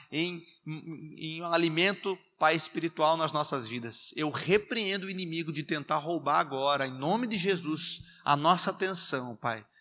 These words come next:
a tirar aquilo que o Senhor tem colocado sobre as nossas vidas, para que nós oramos, para que o teu nome seja sempre exaltado. Amém e amém. Aqui nesse, nessa passagem nós vemos a história de Urias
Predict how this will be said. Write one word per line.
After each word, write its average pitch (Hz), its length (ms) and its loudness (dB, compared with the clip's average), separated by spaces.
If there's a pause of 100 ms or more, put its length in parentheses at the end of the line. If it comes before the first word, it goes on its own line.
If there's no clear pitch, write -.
(320)
a 131 120 0
tirar 165 300 6
aquilo 185 360 0
que 165 60 -10
o 165 40 -4
Senhor 175 300 -2 (420)
tem 175 160 -4
colocado 170 540 4
sobre 175 240 0
as 156 80 -4
nossas 165 340 -2
vidas, 123 380 -6 (460)
para 139 120 4
que 170 480 -2 (180)
nós 147 280 0
oramos, 165 840 0
para 143 140 -2
que - 100 -8
o 151 40 -4
teu 160 200 -4
nome 196 380 -2
seja 165 520 0
sempre 151 460 -6
exaltado. 131 760 -2 (520)
Amém 139 560 -4 (240)
e 127 180 -8
amém. 117 460 -4 (1900)
Aqui - 240 2
nesse, 240 300 8 (260)
nessa 185 300 4
passagem 180 560 4
nós 185 180 -2
vemos 170 300 2
a 175 80 8
história 165 420 2
de 143 200 0
Urias 147 680 2